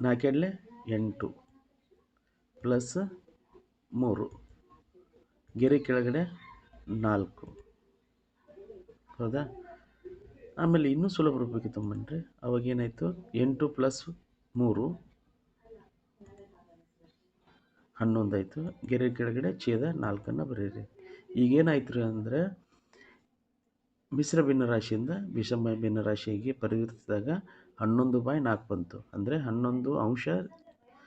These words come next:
ಛೇದ ನಾಲ್ಕು. ಹನ್ನೊಂದು ಏನಾಗಿದೆ? ಛೇದಕ್ಕಿಂತ ದೊಡ್ಡದಾಗಿದೆ.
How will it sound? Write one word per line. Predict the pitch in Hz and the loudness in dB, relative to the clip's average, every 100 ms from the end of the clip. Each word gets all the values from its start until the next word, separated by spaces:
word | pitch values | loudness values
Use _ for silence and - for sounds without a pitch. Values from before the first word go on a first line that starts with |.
| - - | -20 -20
ಛೇದ | - 127 127 | 0 2 2
ನಾಲ್ಕು. | 139 117 98 90 110 | 2 0 0 -4 -10
ಹನ್ನೊಂದು | 104 110 120 127 | -4 0 2 2
ಏನಾಗಿದೆ? | 131 120 113 151 | 0 0 -2 -2
ಛೇದಕ್ಕಿಂತ | 170 113 104 - 135 | -2 0 -2 -4 -4
ದೊಡ್ಡದಾಗಿದೆ. | 139 113 104 95 98 98 | -2 -2 -2 -4 -8 -14